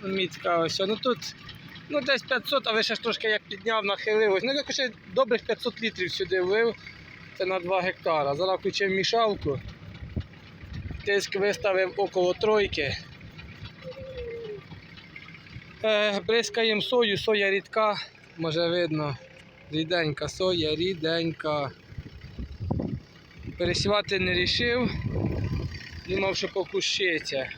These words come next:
Ось такий результат, бачите, тако де-не-де. Ну, я знаю, що вона кущиться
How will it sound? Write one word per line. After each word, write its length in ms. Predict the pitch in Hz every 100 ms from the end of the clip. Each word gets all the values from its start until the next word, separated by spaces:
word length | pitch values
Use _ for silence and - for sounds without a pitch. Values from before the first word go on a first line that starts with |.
| - - - 220
Ось 60 | 196
такий 560 | - 170 - 175 151 -
результат, 640 | 151 147 151 143 - 147 143
бачите, 340 | 160 160 135
тако 460 | 127 143 - 147 123 - - - - - - - - - -
де-не-де. 640 | 170 170 160 151 185 185
Ну, 160 | 170 170
я 160 | 190
знаю, 320 | 175 180 190 180
що 140 | 190
вона 200 | 180 175
кущиться 800 | - 170 - 214 202 - 147